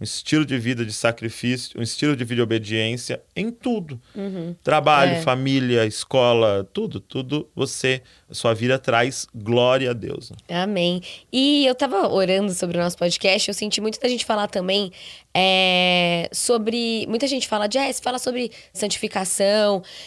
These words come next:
Speaker 2: e aí eu senti, assim, de trazer pra você, pra gente falar sobre qual a diferença de justificação com santificação,
Speaker 1: Hum, legal.
Speaker 2: sabe? Eu acho que isso é bem importante pra quem tá ouvindo a gente, porque são dois processos, né? Nós já fomos justificados,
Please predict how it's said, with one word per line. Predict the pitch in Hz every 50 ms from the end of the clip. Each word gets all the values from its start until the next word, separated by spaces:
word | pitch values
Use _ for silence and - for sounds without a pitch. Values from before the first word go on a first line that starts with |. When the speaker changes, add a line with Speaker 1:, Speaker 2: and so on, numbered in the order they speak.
| - - _
Speaker 2:
e | - 220 240
aí | 247 254 269 262 262
eu | 269 294 294 277 - - _ -
senti, | - - 294 254 - 302
assim, | 285 277 302
de | 269 277
trazer | - 269 269 254 262 247
pra | 247 254
você, | 254 - 269 254 254 - - - - - -
pra | - 247
gente | 240 -
falar | - 254 247 254
sobre | 247 269 240 233 247
qual | 240 - 311 466
a | 494
diferença | 415 - - 269 277 262 240 269
de | 220 247 247
justificação | 220 202 196 226 277 440 - - - - 269 - - - 175 - - 208 180 175 - - - 185 185 233 320 - _ - - - _ _ -
com | 247 277 381 370
santificação, | - - - - 262 269 277 262 - - - 247 214 - - - 214 - - 101 208 185 180 185 185 - 185 175 175
Speaker 1:
Hum, | 170
legal. | - 185 - 196 185
Speaker 2:
sabe? | 175 165 165 165 170 165 - - - - - _
Eu | - 190
acho | 202 208 214 - -
que | - 240
isso | 226 - 240
é | 208
bem | 190 214 220 254 269
importante | 247 - 233 202 - - 214 214 220 240 247 240 - - 208 180 - - - - - _
pra | - 196
quem | 202 - 220 220
tá | 226 196
ouvindo | 202 196 190 196 202 180
a | 175 185
gente, | 180 180 180 196 220 233 233 220 - - - 202 196 190 180 - - - - _
porque | - 226 - -
são | - 254 240
dois | 247 262 254
processos, | - 262 - - 247 254 - - 214 202
né? | 208 202 208 214 220 240 -
Nós | - 226 233 254 277 254
já | 262 262
fomos | 254 - - 247 320 381 370 302
justificados, | 277 247 - 208 202 240 - - 202 175 175 175 180 185 190 220 220 - -